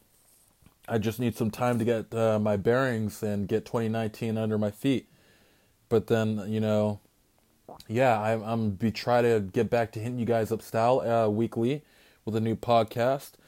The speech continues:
Uh, I'm going to see Captain Marvel in imax on Saturday. I've been blessed by the gods. And, uh, they demand sacrifice, and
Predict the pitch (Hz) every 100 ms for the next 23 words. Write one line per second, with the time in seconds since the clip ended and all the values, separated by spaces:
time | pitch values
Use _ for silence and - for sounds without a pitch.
0 | _ _ 113 117 113 113 110 117 107 113
1 | 127 135 127 - 131 - 127 120 117 117
2 | 110 _ _ _ _ _ _ _ _ _
3 | _ - - - - - - 147 135 -
4 | 131 127 127 113 110 104 98 - 110 101
5 | 113 113 104 95 92 - - - 95 98
6 | - 110 104 98 95 90 90 _ - 98
7 | 90 98 95 107 101 - - - 95 90
8 | 87 104 101 92 87 - - - _ _
9 | _ _ _ _ _ _ _ - 104 98
10 | 95 92 95 92 92 87 _ _ _ _
11 | _ _ 110 - _ _ - 110 104 104
12 | 104 95 123 127 - 107 107 113 - 101
13 | 104